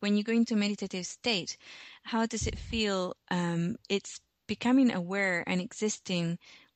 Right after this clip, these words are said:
without the mental noise, I would say. So you, you're aware of everything that's happening. You, you become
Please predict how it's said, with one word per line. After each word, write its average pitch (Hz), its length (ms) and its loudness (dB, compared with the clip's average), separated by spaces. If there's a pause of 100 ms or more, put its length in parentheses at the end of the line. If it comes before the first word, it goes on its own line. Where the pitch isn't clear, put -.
(200)
without 202 420 0
the 202 80 0
mental 190 380 4
noise, 175 580 -2 (140)
I - 60 -8
would - 160 -8
say. - 320 -8
So - 160 -4
you, 190 180 -2
you're 190 280 -2
aware 196 500 2
of 185 340 -6
everything 185 640 0
that's - 180 -6
happening. 180 460 -2
You, 175 220 -4
you 185 160 -2
become 233 720 2